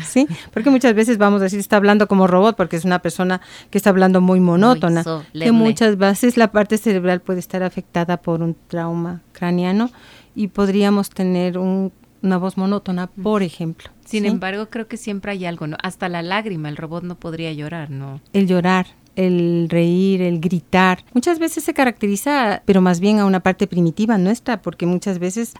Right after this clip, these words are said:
Speaker 1: ante un peligro, por ejemplo, vamos a manifestarnos de esa forma. Entonces, filogenéticamente ahí está actuando una parte cerebral más primitiva, digamos, que es la parte, mm, reptiliana del cerebro, pero la parte emocional ya va más con la parte límbrica. Entonces, ahí también,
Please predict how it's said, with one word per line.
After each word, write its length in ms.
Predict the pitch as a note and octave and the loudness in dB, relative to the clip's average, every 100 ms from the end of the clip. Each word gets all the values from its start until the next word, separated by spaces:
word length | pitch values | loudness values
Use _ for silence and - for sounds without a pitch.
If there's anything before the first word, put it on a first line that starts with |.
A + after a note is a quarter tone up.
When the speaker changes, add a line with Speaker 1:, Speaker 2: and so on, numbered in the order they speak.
| - | -2
Speaker 1:
ante 320 | F#3 F#3+ G3 | 2 4 4
un 120 | G#3+ | 4
peligro, 340 | G#3 G3+ B3 | 6 6 4
por 120 | B3 F3 | 2 0
ejemplo, 460 | E3 A#3+ C4 B3+ - | 2 2 2 -2 -2
vamos 320 | G3+ G#3 G3+ | 0 2 2
a 40 | G3+ | 0
manifestarnos 680 | F#3 F3+ F#3 - F#3+ F#3+ E3+ | 0 0 -2 -2 0 0 -2
de 80 | |
esa 180 | F3+ F#3 | -4 -4
forma. 420 | E3+ C#4 C4+ E3 - | -2 0 2 0 -4
Entonces, 400 | - G3+ G#3 - - A#3 A3+ - G#3 | -4 -2 -2 -4 -2 2 2 4 4
filogenéticamente 800 | A#3 B3+ A3+ G#3 A3+ B3 - C4+ - | 4 4 4 6 8 6 4 0 2
ahí 160 | G#3 | 0
está 220 | G3+ - | 0 -2
actuando 440 | G#3+ - G3+ G3+ G#3 | -6 0 0 2 2
una 160 | G#3 | 2
parte 300 | F#3+ F#3+ F#3 | 2 0 0
cerebral 680 | G#3 G#3 F#3 E3+ F3 F#3 F3+ | -4 0 -2 -2 -2 -2 -4
más 420 | - F3 E3+ E3 - | -4 -4 -4 -6 -4
primitiva, 500 | F3+ F3 G#3 G#3+ G3+ | -2 0 -2 -2 -2
digamos, 520 | F3 F#3 A3 C#4+ - | -2 -2 0 -2 -6
que 120 | - | -6
es 100 | F3+ | -4
la 180 | F3+ E3+ | -2 -4
parte, 640 | - E3 - - F#3 F3 E3 | -2 -4 -4 -2 0 2 2
mm, 140 | D#3 D#3+ F#3+ | 0 -4 -2
reptiliana 640 | F#3+ F#3 F3 F3+ G3+ G#3 | -2 -2 -2 2 2 2
del 220 | F3+ E3 - | 0 -4 -6
cerebro, 300 | F#3 A3+ - | -4 -4 -2
pero 180 | A3+ G#3+ | -2 0
la 120 | G#3 | 0
parte 300 | G#3 G#3 B3 | 0 0 0
emocional 640 | A3+ G3 F3 F#3+ F#3 G3+ G3 | 2 0 -2 -4 -2 -2 -4
ya 100 | F#3 | -4
va 220 | F#3+ G3+ | -2 -2
más 260 | G3+ G#3 - | 0 -2 -2
con 140 | G#3 | -2
la 80 | F3+ | -2
parte 340 | F3+ F3+ F#3+ | -4 -4 -2
límbrica. 720 | F#3 F#3 G#3+ G3 F3 - E3 - | 0 2 4 4 0 -8 -14 -6
Entonces, 500 | F3+ E3+ F3+ G3 F#3 | -6 -2 -2 -2 -4
ahí 340 | F3+ F3 G3 F#3+ | -2 0 -2 -4
también, 640 | F#3 F3 F3+ F#3+ G3+ G#3 | -4 -2 -2 0 0 0